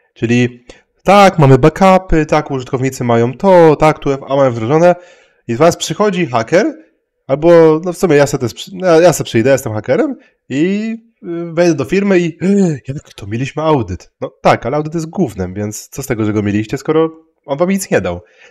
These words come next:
Tak, macie na papierku wszystkie standardy dopięte, ale no właśnie. Dlatego tak bardzo to olewam, bo wiem, że te wszystkie techniki nie są jakoś mocno istotne dla mnie.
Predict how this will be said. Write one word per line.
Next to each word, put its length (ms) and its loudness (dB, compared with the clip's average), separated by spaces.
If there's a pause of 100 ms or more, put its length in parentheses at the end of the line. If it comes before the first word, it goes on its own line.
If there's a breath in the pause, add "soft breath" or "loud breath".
Tak, 220 -4
macie 220 2
na 100 2
papierku 440 -2
wszystkie 260 -8
standardy 460 -2
dopięte, 520 -2
ale 400 0 (760 soft breath)
no 100 -10
właśnie. 360 -4 (1160)
Dlatego 420 2
tak 260 -4
bardzo 200 2
to 120 -2
olewam, 360 2
bo 140 0
wiem, 160 0
że 100 -6
te 100 -8
wszystkie 260 -8
techniki 340 -6
nie 80 -4
są 120 -6
jakoś 200 -8
mocno 500 -6
istotne 360 -10
dla 160 -10
mnie. 160 -16